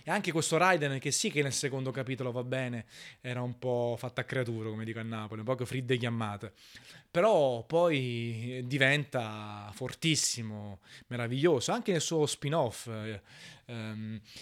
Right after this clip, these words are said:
è un qualcosa di difficile da descrivere, e forse proprio perché Kojima è stato così bravo dal punto di vista visivo, cinematografico, della narrativa,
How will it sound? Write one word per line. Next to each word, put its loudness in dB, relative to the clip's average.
è -2
un 0
qualcosa 2
di 0
difficile 2
da -2
descrivere, -6
e -4
forse 0
proprio 0
perché 2
Kojima 0
è 0
stato -2
così -4
bravo 2
dal -6
punto -6
di -2
vista -4
visivo, -2
cinematografico, -4
della -8
narrativa, -4